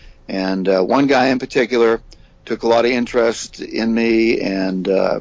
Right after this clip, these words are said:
sat down, and we talked for probably twenty, thirty minutes. His name was Roger Clare. And, uh, I went back to, uh, Homestead Air Force Base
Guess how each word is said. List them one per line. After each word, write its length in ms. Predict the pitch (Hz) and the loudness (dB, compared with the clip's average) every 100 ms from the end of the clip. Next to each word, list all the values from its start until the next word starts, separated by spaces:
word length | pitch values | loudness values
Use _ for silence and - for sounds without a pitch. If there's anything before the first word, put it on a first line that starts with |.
| - | -6
sat 280 | - - 110 | -6 -2 0
down, 380 | 117 110 110 107 | 2 2 2 0
and 280 | 95 92 - | -2 -4 -4
we 120 | 98 | -4
talked 320 | 117 110 - | 0 0 0
for 100 | 101 | -6
probably 320 | - 101 101 | 0 0 0
twenty, 320 | 95 107 104 98 | -4 -4 -4 -4
thirty 400 | - 104 98 95 | -4 -2 -2 -2
minutes. 460 | 98 98 - - - - - _ - | -4 -4 -8 -14 -16 -20 -20 _ -8
His 160 | 101 | -4
name 140 | 101 98 | -2 -2
was 140 | 90 | 0
Roger 340 | 95 98 110 | 2 2 0
Clare. 460 | - 113 98 92 - - - - - - - | -2 0 2 2 -2 -14 -20 -20 -20 -20 -14
And, 460 | - 98 95 95 95 | -8 -4 -2 -2 0
uh, 140 | 95 | 2
I 20 | |
went 200 | 101 113 | 2 2
back 240 | 123 117 - | 2 0 -2
to, 220 | 107 107 - - | -4 -4 -12 -6
uh, 360 | 57 55 - | -4 -4 -6
Homestead 380 | 113 135 131 131 | -2 0 2 4
Air 140 | 131 131 | 4 4
Force 260 | 135 123 | 0 -2
Base 380 | - 120 127 | 2 2 2